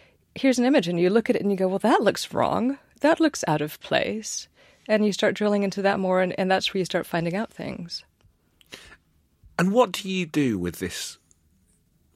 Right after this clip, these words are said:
Speaker 2: blessed and rare perspective? Because, you know, you've grown up with these cues. Uh, you're now a consultant. You see the world differently from most of your peers,
Speaker 1: Mm-hmm.
Speaker 2: which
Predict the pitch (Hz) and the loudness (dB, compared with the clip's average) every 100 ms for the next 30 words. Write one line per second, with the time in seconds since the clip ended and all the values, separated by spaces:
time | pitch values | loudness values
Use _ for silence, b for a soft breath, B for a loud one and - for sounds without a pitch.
0 | - - 120 - - - _ _ _ _ | -6 2 2 0 -10 -12 _ _ _ _
1 | - 101 98 104 104 92 - - 107 - | -6 -4 0 2 2 0 -6 -4 -4 -4
2 | - 82 - 110 127 113 B B B B | -6 -8 -6 0 0 0 B B B B
3 | B B _ _ _ - - 175 117 135 | B B _ _ _ -12 -2 2 2 0
4 | 196 - 143 107 110 104 - - 202 113 | -6 0 2 2 0 -2 -8 -10 0 0
5 | 101 107 95 - - 95 90 82 95 - | 2 0 0 -4 -6 -4 -4 -8 -12 -16
6 | - - 107 104 101 - 127 143 131 117 | -14 -10 -6 -6 -6 -4 0 2 2 0
7 | 104 104 98 101 90 - 73 139 147 _ | -2 -4 -4 -4 -4 -6 -2 -2 -2 _
8 | _ _ - - 170 135 127 139 117 113 | _ _ -4 2 2 4 6 6 4 2
9 | 135 123 95 98 104 107 113 101 101 101 | 0 0 -4 -4 -2 0 0 0 -2 -2
10 | 95 - 104 82 80 - b b 180 156 | -2 -2 0 -2 -6 -14 b b -2 0
11 | 165 165 - 113 - - | -4 -8 0 2 4 0